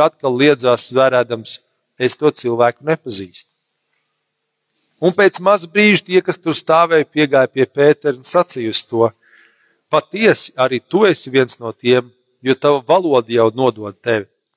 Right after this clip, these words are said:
Tad viņš sāka lādēties un dievoties: "Es to cilvēku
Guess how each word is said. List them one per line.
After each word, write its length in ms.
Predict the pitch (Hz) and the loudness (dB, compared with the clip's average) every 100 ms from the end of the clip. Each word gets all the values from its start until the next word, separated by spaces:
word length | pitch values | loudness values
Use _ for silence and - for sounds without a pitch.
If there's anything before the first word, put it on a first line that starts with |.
| _ _ _ _ | _ _ _ _
Tad 120 | - | -8
viņš 240 | 117 120 - | -2 -2 -2
sāka 400 | - 143 - 123 | 0 0 0 0
lādēties 640 | 131 147 135 127 127 120 120 | 2 2 -2 -4 -4 -4 -6
un 120 | 117 | -4
dievoties: 760 | 139 160 135 123 123 123 - - _ _ _ - | 0 2 0 0 0 -2 -4 -16 _ _ _ -6
"Es 240 | 135 143 | -4 -4
to 160 | - 160 | -2 -2
cilvēku 640 | - 131 123 123 117 - | 0 0 2 2 0 -4